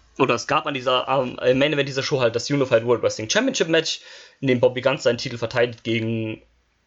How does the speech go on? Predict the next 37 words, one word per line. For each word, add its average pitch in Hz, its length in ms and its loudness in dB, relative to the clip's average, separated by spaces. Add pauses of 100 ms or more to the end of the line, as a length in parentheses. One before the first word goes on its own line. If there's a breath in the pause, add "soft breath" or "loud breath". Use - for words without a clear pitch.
(140)
Marius 131 300 0
Al-Ani 175 400 0
und 143 140 -2
die 131 60 0
anderen 135 240 2
beiden 123 480 2
Wrestler 110 300 0
standen 110 380 -2
noch 104 120 -2
nicht 104 160 -10
fest. - 400 -12
Die 117 120 -6
wurden 117 180 2
an 110 80 -4
diesem 110 220 -6
Tag 104 260 -2
halt 95 220 -2 (1040 soft breath)
ermittelt, 113 560 0
nämlich 117 340 -2 (160)
aus 110 140 -2
dem, 107 340 -6 (640)
demjenigen, 143 960 0
der 113 520 2 (600)
Shotgun 190 360 -2
Champion 220 300 -2
ist - 300 -4 (920)
und 160 300 2
zwischen 147 260 -4
dem 139 100 0
Sieger 131 260 2
von 117 180 0
Lucky 120 240 -2
Kid 123 180 -10
zwischen, - 300 -16
und 127 160 -2
Absolut 113 280 -4
Andy. 104 260 -6